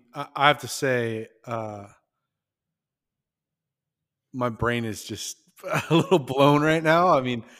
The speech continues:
and, and if I'm honest, uh, with myself right in this moment without, uh, what's the word, hijacking the, <laughs> the interview, I don't wanna go there,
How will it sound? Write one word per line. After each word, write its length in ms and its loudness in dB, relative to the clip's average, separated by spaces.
and, 160 2
and 180 0
if 140 0
I'm 220 4
honest, 420 0
uh, 180 -12
with 240 -2
myself 640 -4
right 380 -4
in 140 -8
this 260 -8
moment 540 -2
without, 380 -4
uh, 300 -6
what's 380 -12
the 80 -12
word, 180 -10
hijacking 760 -8
the, 200 -6
<laughs> 40 -12
the 380 -4
interview, 360 4
I 40 8
don't 180 6
wanna 200 4
go 200 2
there, 220 0